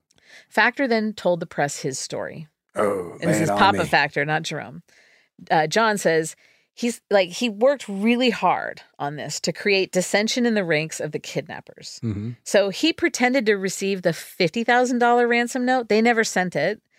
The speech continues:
Speaker 1: Uh, in truth, he created it to make the kidnappers think someone else was gonna try and take credit for their work, and that, you know, maybe one or two kidnappers in the gang were trying to score the money out from under the rest of them.
Speaker 2: Mm-hmm.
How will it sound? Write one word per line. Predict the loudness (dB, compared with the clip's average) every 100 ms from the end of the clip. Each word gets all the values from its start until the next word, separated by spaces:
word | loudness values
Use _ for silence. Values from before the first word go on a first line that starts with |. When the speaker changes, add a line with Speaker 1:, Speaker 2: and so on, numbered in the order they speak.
| _ -20 -4 4
Speaker 1:
Uh, | 6 6 2 2
in | 0
truth, | 0 2 2 2 -4 _ _ -8
he | -8
created | -2 2 4 6 4
it | 2 0
to | -2
make | 0 -2 -4
the |
kidnappers | -2 0 2 2 0 -2
think | -6 -4
someone | -2 2
else | 2 2
was | -2 -4
gonna | -6
try | -4 -4
and | -4 -2
take | -2 -2
credit | 0 2 2 0
for | 0
their | 0 0
work, | 0 -2 -6 _ _ _ _ _
and | 2 4 4 4
that, | 2 2
you | 2
know, | 2
maybe | 2 2 2 2
one | 2 2
or | 0
two | -2 -4
kidnappers | -2 0 0 0 -2
in | -2
the | -2
gang | -2 0 0
were | -2
trying | -2 -4
to |
score | -4 -4 -2
the | -2
money | -2 -2 -2 -2
out | -2 -2
from | -6
under | -8 -6 -4
the | 0
rest | -2 -2
of | -10
them. | -10 -8
Speaker 2:
Mm-hmm. | -4 -2 0